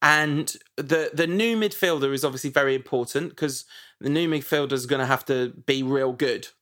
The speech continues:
Like, that, that's key. And then Greenwood, Rashford and Martial is much better than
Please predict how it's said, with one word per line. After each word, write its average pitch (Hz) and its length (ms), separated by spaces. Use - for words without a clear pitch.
Like, 113 160
that, - 240
that's - 380
key. 127 480
And 147 160
then 151 140
Greenwood, 156 420
Rashford 147 320
and 139 80
Martial 139 380
is 127 120
much 139 260
better 127 240
than 123 460